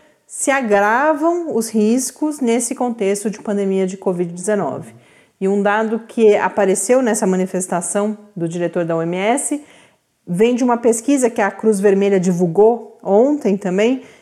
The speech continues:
que na Turquia, por exemplo, setenta por cento das pessoas em situação de refúgio perderam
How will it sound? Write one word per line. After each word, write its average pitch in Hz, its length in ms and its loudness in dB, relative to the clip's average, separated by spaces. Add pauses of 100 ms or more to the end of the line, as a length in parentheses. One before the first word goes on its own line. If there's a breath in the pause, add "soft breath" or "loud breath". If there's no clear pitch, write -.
(140)
que 214 140 -2
na 214 240 2
Turquia, 254 640 0
por 240 180 0
exemplo, 233 400 0
setenta 277 560 0
por 320 180 -2
cento 262 560 -2 (400 loud breath)
das 226 280 0
pessoas 233 640 0
em 233 180 0
situação 214 460 -2
de 214 80 -2
refúgio 226 460 -2
perderam 240 880 4